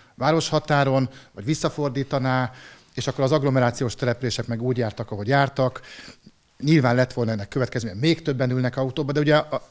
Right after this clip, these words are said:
egyikről, egy lépésről a következőre tovább gondolkozni, az már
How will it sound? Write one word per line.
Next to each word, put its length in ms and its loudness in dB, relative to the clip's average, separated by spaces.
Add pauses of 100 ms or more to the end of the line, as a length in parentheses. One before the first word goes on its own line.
egyikről, 480 2
egy 200 2
lépésről 400 0
a 40 -2
következőre 640 0 (260)
tovább 280 2
gondolkozni, 500 -2
az 120 -6
már 220 -8